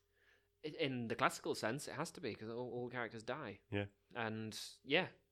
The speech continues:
Speaker 1: Uh, 'cause, 'cause, uh, what you say is right. Uh, what defines a comedy isn't that something's been funny all the way through.
Speaker 2: No, that's true.
Speaker 1: In, in terms of structure, it's,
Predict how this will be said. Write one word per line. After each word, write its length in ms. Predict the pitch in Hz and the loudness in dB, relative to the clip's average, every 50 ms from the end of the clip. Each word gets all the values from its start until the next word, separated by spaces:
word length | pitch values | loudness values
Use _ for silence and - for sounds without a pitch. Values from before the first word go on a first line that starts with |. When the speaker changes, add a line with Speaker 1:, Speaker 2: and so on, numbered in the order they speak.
| _ _ _ _ _ _ _ _ _ _ _ _ _ _ _ _ _ _ - - - | _ _ _ _ _ _ _ _ _ _ _ _ _ _ _ _ _ _ -20 -10 -4
Speaker 1:
Uh, 60 | - 156 | -2 0
'cause, 160 | 127 135 165 190 190 - | 0 0 0 -2 -2 -2
'cause, 160 | - 156 147 | -2 0 0
uh, 40 | 165 - - 170 143 - _ _ - | -2 -4 -8 -16 -16 -18 _ _ 0
what 240 | 196 160 170 160 165 | 6 8 10 10 10
you 60 | 147 | 8
say 240 | - - 165 160 139 | 8 10 10 10 10
is 120 | 110 107 | 8 6
right. 300 | 113 139 170 170 135 - | 4 6 6 6 6 4
Uh, 280 | - - - - 123 127 143 | 0 -4 -6 -6 -8 0 2
what 180 | 139 147 - 127 | 4 4 4 4
defines 400 | 131 123 - 135 139 139 127 120 | 2 4 8 8 8 8 8 4
a 40 | |
comedy 380 | - - 139 160 151 113 107 107 | 4 4 4 6 6 4 4 4
isn't 260 | 113 117 120 110 - - | 4 4 2 0 0 0
that 200 | 117 87 - 117 | 0 0 0 -2
something's 340 | - 127 113 - 113 107 | -2 -2 0 0 0 0
been 140 | 107 110 104 | 0 0 0
funny 320 | - - - 131 127 110 104 | 0 0 2 2 2 2 0
all 140 | 85 76 | -2 -4
the 60 | - 85 | -6 -8
way 140 | 78 73 78 | -8 -8 -10
through. 260 | - - 85 85 - - _ - | -8 -8 -8 -8 -8 -10 _ 0
Speaker 2:
No, 200 | 101 110 147 170 | 4 4 6 6
that's 160 | 123 98 - | 4 4 2
true. 240 | - - 139 147 113 - - - | 2 2 4 4 2 0 -2 -2
Speaker 1:
In, 160 | 117 113 113 | -2 0 0
in 160 | - 123 117 | 0 0 2
terms 260 | - 135 131 127 117 | 4 2 2 2 2
of 60 | 110 - | -2 -2
structure, 400 | - - 143 - - - 113 101 | -2 -2 -2 -2 -2 -2 -2 -2
it's, 440 | - - - - - - - - | -2 -4 -6 -6 -6 -6 -8 -10